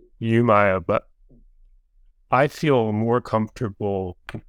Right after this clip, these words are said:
in conversation than I do reading, uh, prepared, prepared address or reading a chapter out of the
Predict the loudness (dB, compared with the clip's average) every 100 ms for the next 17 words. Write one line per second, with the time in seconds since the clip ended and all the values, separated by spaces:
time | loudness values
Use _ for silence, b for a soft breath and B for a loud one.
0 | -20 _ _ _ 0 2 2 2 2 0
1 | -4 -4 -4 -4 -6 -4 -6 -10 -6 -2
2 | 0 0 -4 -10 _ _ _ _ _ _
3 | -10 -2 0 -2 -4 -10 -18 _ -20 _
4 | _ _ _ _ _ _ -14 -8 -4 -2
5 | -2 -4 -4 -4 -2 -4 -6 _ _ _
6 | _ _ _ _ _ -16 _ _ -20 _
7 | _ _ -12 -6 -6 -4 -2 -2 -2 -4
8 | -8 -18 _ _ _ _ _ _ _ _
9 | _ _ _ _ _ -14 -8 -2 -2 -2
10 | -4 -6 -8 -8 -6 -4 -4 -2 -2 -4
11 | -4 -8 -4 -4 -4 -8 -4 -4 -6 -14